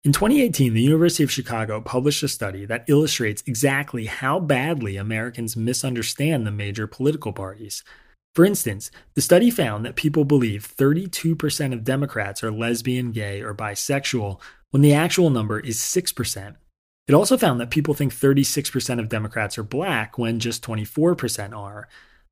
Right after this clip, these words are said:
On the other side, the study found that people believe thirty-eight percent of Republicans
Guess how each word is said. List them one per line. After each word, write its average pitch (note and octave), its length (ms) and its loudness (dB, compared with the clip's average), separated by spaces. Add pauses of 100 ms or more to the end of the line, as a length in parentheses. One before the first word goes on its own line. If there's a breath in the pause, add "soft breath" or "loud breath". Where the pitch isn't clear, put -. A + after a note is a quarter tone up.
On C#3+ 80 8
the E3+ 80 10
other B3+ 160 8
side, A2 380 -2
the D#3 80 0
study D3 320 2
found A#2+ 320 -4
that B2+ 100 -12
people E3+ 320 0
believe A#2+ 320 2
thirty-eight C#3+ 680 2
percent E3 320 0
of F3 80 0
Republicans A#2 600 -2